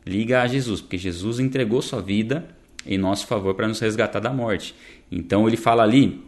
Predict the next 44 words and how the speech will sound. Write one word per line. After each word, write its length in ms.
na 140
passagem 300
de 60
Sansão, 420
que 100
ele 60
matou 300
mais 200
pessoas 360
na 100
morte 440
dele 460
do 100
que 120
em 120
vida. 420
E 180
Davi, 680
e 80
Davi, 320
Jesus, 720
a 80
morte 460
de 100
Jesus 360
foi 160
que 80
nos 120
trouxe 280
vida, 260
né? 220
Apesar 280
dele 160
ter 100
feito 320
muito, 380
ressuscitado 540
pessoas 580
durante 340
o 60
ministério 460
dele, 260
curado, 540
libertado, 600